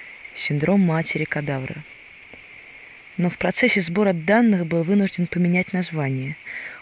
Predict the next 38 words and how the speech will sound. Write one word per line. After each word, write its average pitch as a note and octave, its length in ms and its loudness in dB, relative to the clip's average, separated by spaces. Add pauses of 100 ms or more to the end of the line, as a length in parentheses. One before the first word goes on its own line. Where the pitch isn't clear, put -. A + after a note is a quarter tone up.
(140)
Он G3 220 4
обнаружил F3 640 2
у F#3+ 60 -2
себя F#3 440 2
симптомы E3 500 0
болезни, D#3 520 0
которую E3 480 -2
изучал. - 500 0 (880)
У E3+ 60 0
него F3+ 220 4
трое A3 320 2
детей F#3 460 2
и - 20 0
пятеро F#3+ 460 0
внуков, F3 500 0
и - 20 0
все G#3+ 300 0
они F#3 200 4
живы. D#3 440 0 (480)
Но E3+ 80 0
в - 80 -4
какой-то F#3+ 400 2
момент G3 500 6
в E3 100 0
лицах F#3+ 440 0
кадавров F#3 580 2
ему D#3+ 220 0
стали G3 320 2
мерещиться F3+ 640 2
черты - 340 -2
друга, G3+ 400 -2
который G3 380 0
погиб, F3+ 460 -2
когда D3+ 280 -2
Видичу F#3 400 2
было E3 240 -2
десять E3+ 500 -4
лет. - 340 -8